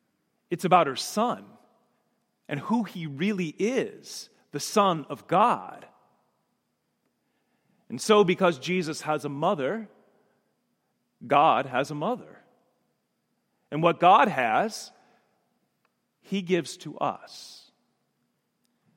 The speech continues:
Jesus gives to us his mother. Now, ironically, in this series that we literally just started called Behold the Man,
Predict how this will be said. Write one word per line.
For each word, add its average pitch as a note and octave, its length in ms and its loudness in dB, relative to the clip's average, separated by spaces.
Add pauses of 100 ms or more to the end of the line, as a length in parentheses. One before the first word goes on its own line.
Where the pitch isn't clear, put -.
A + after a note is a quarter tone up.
(200)
Jesus G#3+ 480 -2
gives G#3 440 -6
to C#3 220 -8
us - 540 -6 (440)
his D#3+ 200 -12
mother. F#3+ 400 -4 (1900)
Now, G3 160 4
ironically, G#3+ 640 6
in F3+ 80 2
this E3+ 140 -4
series D#3+ 420 0
that D3+ 160 2
we D#3 120 0
literally D#3 440 0
just C#3 340 -4
started D#3 480 0
called B2+ 460 0
Behold D3+ 560 4
the C#3+ 80 -4
Man, D3+ 580 -2